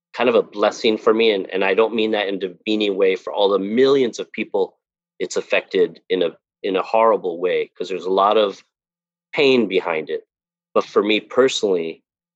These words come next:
it's allowed me to let go and focus on my creative energy. So I wake up and, and my favorite part of my day is I go and have my coffee and I'm inspired by just people walking by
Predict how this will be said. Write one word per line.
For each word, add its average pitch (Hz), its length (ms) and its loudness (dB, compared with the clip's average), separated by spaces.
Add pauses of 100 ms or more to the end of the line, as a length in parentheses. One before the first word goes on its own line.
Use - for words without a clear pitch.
(160)
it's 101 160 -2
allowed 104 480 2
me 101 200 0
to - 140 -2
let 95 380 -2
go 95 520 4 (520)
and 95 240 -2
focus 107 420 2
on 98 480 0 (240)
my 98 160 -2
creative 117 380 0
energy. - 480 -6 (720)
So - 260 0
I 131 200 2
wake 147 300 4
up 117 320 4 (240)
and, 85 380 -6 (180)
and 92 240 0 (300)
my 98 120 0
favorite 135 400 2
part 113 200 2
of 98 80 2
my 92 120 2
day 98 320 0
is 80 480 -6
I 87 100 -4
go 107 180 2
and 110 100 0
have 98 280 -6
my 90 120 -6
coffee 95 640 -4 (540)
and 95 120 2
I'm 101 100 2
inspired 113 460 0
by 107 160 4
just 101 280 -6
people 120 300 -2
walking 107 420 0
by 90 500 -2